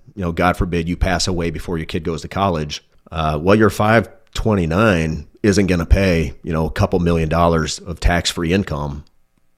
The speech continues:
for your kid to, to get through college. But guess what? Life insurance does.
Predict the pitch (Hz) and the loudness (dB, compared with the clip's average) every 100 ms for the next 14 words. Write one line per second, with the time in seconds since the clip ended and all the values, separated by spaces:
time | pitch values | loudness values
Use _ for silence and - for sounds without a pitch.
0 | _ _ - - - 82 76 90 80 80 | _ _ -20 -6 0 0 0 0 2 2
1 | 76 73 - 82 78 80 - 73 82 82 | -2 -2 -4 -2 0 -2 0 0 2 0
2 | - - - _ _ - 90 85 131 73 | -6 -16 -20 _ _ -2 0 4 2 4
3 | 101 80 - 73 - 78 80 | 2 2 -2 -4 -6 -6 -8